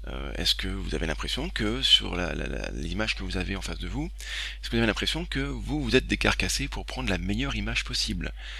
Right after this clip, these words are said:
Euh, en d'autres termes, euh, est-ce que vous êtes contenté de vous, de prendre, euh, ce qu'il y avait en face de vous, ou au contraire,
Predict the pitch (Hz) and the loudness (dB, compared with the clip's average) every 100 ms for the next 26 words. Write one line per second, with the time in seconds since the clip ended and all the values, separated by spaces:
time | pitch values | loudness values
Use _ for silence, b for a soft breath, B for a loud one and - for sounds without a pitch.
0 | B B - 80 80 76 78 - 92 117 | B B -6 -4 -2 -2 -4 -4 -4 -2
1 | 123 - 107 85 76 B B B B - | -2 2 2 2 -4 B B B B -6
2 | 87 - 107 - 123 113 - 113 113 120 | -4 -2 2 2 2 0 0 -2 -2 0
3 | 110 95 90 87 90 87 90 92 - 110 | 0 0 -2 -2 -4 -2 -2 -4 -2 -2
4 | 113 92 78 82 - 90 92 85 85 82 | 0 -2 -2 2 2 2 0 0 -2 -2
5 | 95 123 165 - 143 170 120 98 90 - | -2 -2 -4 -6 -6 -4 -4 -4 -4 0
6 | 131 165 | 2 0